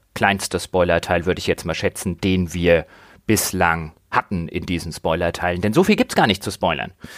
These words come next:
Denn, wir haben's ja vorher schon angedeutet, die Geschichte von Assassin's Creed Origins dreht sich darum, dass man in der Gestalt von Bayek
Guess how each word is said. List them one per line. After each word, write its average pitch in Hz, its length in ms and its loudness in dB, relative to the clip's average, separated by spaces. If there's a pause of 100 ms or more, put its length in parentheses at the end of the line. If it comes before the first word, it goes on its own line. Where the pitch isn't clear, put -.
(200)
Denn, 123 420 2 (340)
wir 120 100 2
haben's 127 140 2
ja 117 80 4
vorher 117 240 2
schon 101 180 -2
angedeutet, 104 840 0
die 156 240 2
Geschichte 175 800 0
von 143 380 -2
Assassin's 117 460 -2
Creed 113 280 -4
Origins 110 580 2
dreht 139 300 2
sich 110 200 -2
darum, 101 540 2
dass 107 240 2
man 113 140 2
in 98 100 -4
der 98 120 2
Gestalt 95 340 0
von 87 320 -4
Bayek 95 480 2